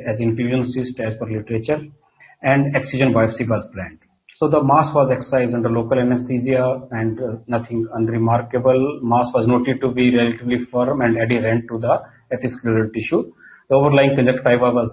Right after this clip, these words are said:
preserved and sutured with Vicryl six zero. On histopathology, it was a non-capsulated mass with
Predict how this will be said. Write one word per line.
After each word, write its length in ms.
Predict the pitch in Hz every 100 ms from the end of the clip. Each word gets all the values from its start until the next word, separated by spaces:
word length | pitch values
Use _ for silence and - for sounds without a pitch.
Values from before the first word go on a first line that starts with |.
| -
preserved 420 | 113 113 131 127
and 100 | 110
sutured 340 | - 117 123
with 180 | 117 113
Vicryl 360 | 107 107 - 107
six 280 | - 123 139
zero. 340 | 143 185 - _ _ - - - - _
On 340 | 143 147 147
histopathology, 960 | 170 170 180 175 151 151 147 165 170 170
it 40 |
was 180 | 139 131
a 40 | 135
non-capsulated 1200 | 127 143 151 151 - - 120 - 127 123 123 117
mass 300 | 120 123 -
with 140 | 139